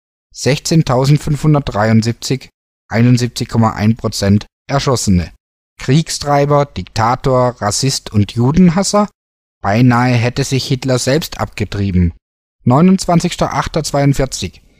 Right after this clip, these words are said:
Vom Reichsinnenministerium wurde ein Prüfungsbogen herausgegeben, danach man ersehen kann,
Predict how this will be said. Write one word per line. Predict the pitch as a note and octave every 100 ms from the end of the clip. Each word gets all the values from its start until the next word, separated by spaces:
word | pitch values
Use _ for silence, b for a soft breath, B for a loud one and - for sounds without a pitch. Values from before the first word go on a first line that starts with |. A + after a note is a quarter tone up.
| _ -
Vom | B2
Reichsinnenministerium | A#2+ C3 A3+ - B3 A3+ C3+ A#2+ - B2 A2 G#2+ G2+ G2 G#2+
wurde | C3+ D3+
ein | B2 A#2+
Prüfungsbogen | - G#3 - E3 - C3 A#2 A2+
herausgegeben, | A2 G#2 G2 A2+ - A#2 A2+ A#2 B2 - _ _ _
danach | G#2 G#2 A#2 D3 -
man | B2+ A#2+
ersehen | G#2+ G#2+ G#2+ B2
kann, | B2 A#2+